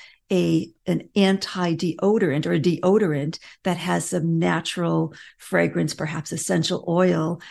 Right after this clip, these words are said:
that has you feel that you are not being offensive to, <laughs> to your neighbor, uh, uh, in the conference room, if we ever go back to live conference rooms. Um, but, uh, try to stay away from the aluminum-based deodorants.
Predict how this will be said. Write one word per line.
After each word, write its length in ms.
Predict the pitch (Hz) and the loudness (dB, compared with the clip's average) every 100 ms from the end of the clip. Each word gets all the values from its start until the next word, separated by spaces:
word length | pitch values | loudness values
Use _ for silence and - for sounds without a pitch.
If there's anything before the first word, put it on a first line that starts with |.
| - | -10
that 140 | - 165 | -6 -6
has 400 | - - 160 160 | -8 -4 -2 0
you 80 | 156 | -4
feel 540 | - 160 156 160 156 - - - | 0 0 2 0 -4 -12 -20 -8
that 140 | 170 | -4
you 220 | 170 170 | -2 -2
are 180 | - 160 | 0 0
not 400 | 156 160 160 - - _ 185 | 0 0 -4 -6 -10 _ -4
being 280 | 180 160 190 | -2 0 0
offensive 480 | 208 190 233 254 | 4 4 6 2
to, 240 | - - 226 | 6 6 6
<laughs> 180 | 359 370 | 4 2
to 240 | - 294 | 4 4
your 180 | 226 226 | 6 6
neighbor, 480 | 214 214 208 208 - | 8 8 8 6 4
uh, 120 | 202 | 0
uh, 120 | 196 185 - - | 0 -2 -10 -2
in 160 | 202 196 | 0 2
the 80 | |
conference 480 | 202 339 330 269 247 | 2 4 6 6 6
room, 320 | 190 196 226 254 - - _ - | 4 4 4 2 -6 -20 _ -4
if 140 | - | 0
we 140 | 180 | 2
ever 140 | 170 151 | 2 2
go 120 | 165 | 0
back 220 | 170 147 | 0 -2
to 100 | - | -2
live 260 | 170 135 139 | -2 0 -2
conference 440 | 147 147 147 156 | -2 -2 -2 -2
rooms. 320 | 160 185 311 - - - - | 0 2 0 -4 -18 -20 -4
Um, 360 | 190 175 180 180 180 | 0 4 4 2 0
but, 360 | 190 175 - - | 0 0 -2 -4
uh, 240 | 185 170 - - | -2 -2 -4 -10
try 380 | - 214 190 202 | -8 -2 0 0
to 80 | |
stay 160 | 208 - | 0 0
away 160 | 180 175 | 0 0
from 160 | 190 | 0
the 120 | 165 | 0
aluminum-based 1400 | 175 170 165 196 190 190 185 180 - 156 156 - - - _ _ _ _ | 0 -2 2 4 4 4 2 -2 -2 -2 -2 -4 -10 -12 _ _ _ _
deodorants. 760 | - 160 147 - - - - - | -4 0 0 -2 -6 -8 -10 -14